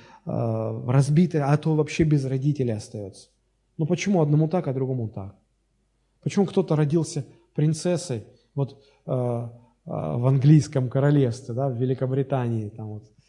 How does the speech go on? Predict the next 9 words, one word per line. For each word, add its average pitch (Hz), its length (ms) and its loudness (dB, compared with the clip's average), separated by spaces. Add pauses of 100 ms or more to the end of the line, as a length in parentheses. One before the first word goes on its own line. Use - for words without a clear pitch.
(140)
недавно, 123 640 -2 (440)
э, 156 40 -14
родился 127 840 -4
ребеночек. 117 600 -4 (140)
Девочка 135 480 0
или 117 80 -2
мальчик, 104 400 -8
вы 120 80 -12
помните? 104 380 -14